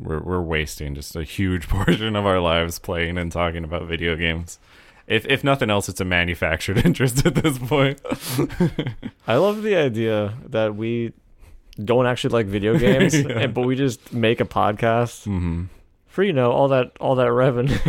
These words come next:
Speaker 2: <laughs>
Speaker 1: Right. Yeah, that's, that's not a thing. Although a lot of modern corporations don't actually really make money. Businesses don't make money until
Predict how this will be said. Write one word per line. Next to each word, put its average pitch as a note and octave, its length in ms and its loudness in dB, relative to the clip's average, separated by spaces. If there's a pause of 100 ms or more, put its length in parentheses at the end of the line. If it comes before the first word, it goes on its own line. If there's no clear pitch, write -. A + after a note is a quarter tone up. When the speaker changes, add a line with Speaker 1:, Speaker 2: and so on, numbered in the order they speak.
(120)
Speaker 2:
<laughs> - 0 -
Speaker 1:
Right. F#2 480 2 (680)
Yeah, E2+ 180 -4
that's, F2 320 -6
that's G2+ 240 -4
not B2 160 2
a E2 60 0
thing. F2 420 -4 (460)
Although A2 460 0 (260)
a G#2 40 -6
lot G#2 180 0
of G#2 40 -2
modern F2+ 280 0
corporations E2+ 500 -6
don't E2+ 100 -4
actually D#2+ 320 -6
really D#2+ 160 -4
make D#2 260 -8
money. D#2+ 300 -6 (580)
Businesses E2 440 -6
don't D2+ 180 -8
make D#2+ 220 -8
money D#2 240 -10
until D2+ 400 -14